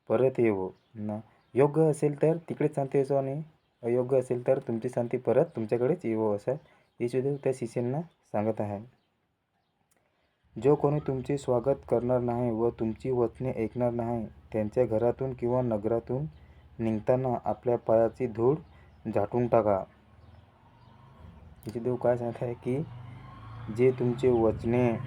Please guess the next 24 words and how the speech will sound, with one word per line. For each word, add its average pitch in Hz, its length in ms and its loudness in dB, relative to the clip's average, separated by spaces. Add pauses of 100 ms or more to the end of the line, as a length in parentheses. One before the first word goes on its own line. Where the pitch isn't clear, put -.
(1500)
ऐकणार 123 360 4
नाही, 120 360 2
त्यांच्या 110 280 0
घरातून 117 360 2
किंवा 120 180 2
नगरातून 117 480 0
निघताना 113 420 2
आपल्या 113 300 2
पायाची 110 400 2
धूळ 113 300 2 (1000)
झडवून 110 220 0
टाका. 110 220 4
म्हणजे 117 380 -6 (280)
<clears throat> - 1120 4
पूर्णपणे 113 580 0 (580)
आपल्या 117 220 4
पायाची 113 320 2
जी 113 120 -2
धूळ 110 200 0
लागली 113 180 0
आहे 113 120 2
ती 117 80 -2
साफ 110 280 -4
करून 131 200 2